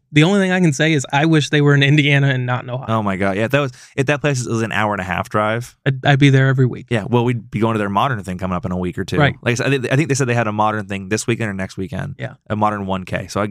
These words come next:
Speaker 2: yeah, check 'em out, guys. I highly recommend.
Speaker 1: But yeah, being three and a half hours away, I
Speaker 2: Yeah.
Speaker 1: basically have to take the day off of
Speaker 2: Well, it
Speaker 1: work.
Speaker 2: was, yeah, we spent, we, we, yeah, we don't have the, really the ability to stay the night or anything. So it's, we spent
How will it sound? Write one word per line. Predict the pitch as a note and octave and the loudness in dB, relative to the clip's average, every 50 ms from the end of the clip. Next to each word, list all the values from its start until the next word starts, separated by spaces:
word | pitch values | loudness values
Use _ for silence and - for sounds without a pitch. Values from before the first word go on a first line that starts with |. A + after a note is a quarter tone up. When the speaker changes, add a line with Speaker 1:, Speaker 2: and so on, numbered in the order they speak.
| - | -6
Speaker 2:
yeah, | - - - | -10 -12 -6
check | C3 - C3+ C3+ | -4 -2 0 0
'em | B2+ | 0
out, | A2 F#2 D#2+ | 0 -2 -2
guys. | - F#2 F2+ F#2 F2+ - - _ _ _ - - | -4 -4 -4 -4 -8 -10 -14 _ _ _ -10 -6
I | - | -2
highly | G2+ A2+ A2+ G#2+ | -2 0 0 -2
recommend. | G2+ G2 - F#2+ F2 F2 F2+ - _ _ - | -2 -4 -4 -4 -4 -4 -6 -8 _ _ -2
Speaker 1:
But | C3 C3 | 0 2
yeah, | B2+ A#2+ | 2 2
being | B2 D3 D#3+ D3+ C#3 | 4 4 4 4 4
three | D3+ D3 D3 | 2 2 4
and | C#3 | 4
a | C3+ | 4
half | C#3 C#3+ C3+ B2+ | 4 2 2 2
hours | C#3 C3 C3 B2+ B2+ | 2 2 2 2 2
away, | D3 E3+ E3+ E3 D#3 D3 B2+ - - _ _ _ _ | 2 2 2 2 0 -2 -4 -8 -18 _ _ _ _
I | - E3 | 0 2
Speaker 2:
Yeah. | |
Speaker 1:
basically | D#3 - D3+ A2+ A2 G#2+ - D3 C3+ B2+ | 4 4 4 4 2 2 4 4 4 4
have | A#2+ - - D3 C#3 B2+ - | 2 2 2 2 2 0 -2
to | - | -4
take | B2+ - C#3+ C#3 B2 | -2 0 0 0 0
the | - C3+ | -2 -2
day | B2+ C#3 C3+ C3 | 0 2 2 2
off | B2+ C3 B2+ | 2 0 2
of | - | 4
Speaker 2:
Well, | - - | 4 6
it | C3+ | 6
Speaker 1:
work. | C3 C3 | 6 4
Speaker 2:
was, | B2+ B2 - - - _ | 2 0 -4 -8 -8 _
yeah, | - F#3 E3 | 0 0 0
we | D3 E3+ | 0 -2
spent, | - - - D3+ - | -2 -2 -2 -2 2
we, | - C#3+ D3 C#3+ | 2 2 2 2
we, | - C3+ C3+ B2+ B2+ B2 - _ _ _ _ - | 2 2 2 2 0 -4 -6 _ _ _ _ -2
yeah, | C3+ B2 A#2 | -2 0 0
we | A#2 C#3 | 0 0
don't | D3+ D#3 C#3+ | 0 0 0
have | C#3 C3+ B2+ A#2+ | 0 0 0 0
the, | B2 | 0
really | A#2+ B2 B2 | 0 0 0
the | A#2 A2 A2 | 0 0 -2
ability | G#2 G2 A#2 A2+ A2+ A2 G#2 G#2+ G#2 | -2 0 -2 -2 -2 -2 -4 -4 -6
to | G2 - - G#2 F#2+ F#2+ F#2+ F#2 F#2 F#2 | -4 -4 -2 -2 -2 -2 -4 -4 -6 -8
stay | - - - G#2 | -8 -6 -4 -4
the | G#2+ A2 | -2 -2
night | A2 A2 G#2 F#2+ | -2 -2 -2 -2
or | F#2+ | -4
anything. | F#2 F2+ F2+ - F#2 F2+ F2+ | -4 -6 -6 -6 -6 -6 -6
So | F2 - G2 G2 | -4 -4 -2 -2
it's, | G2 G2+ - - - - - - | -2 -4 -6 -8 -10 -10 -12 -12
we | - G#2+ A2+ | -6 -4 -4
spent | A#2 - D#3+ D3+ C#3+ | -2 -2 -4 -4 -4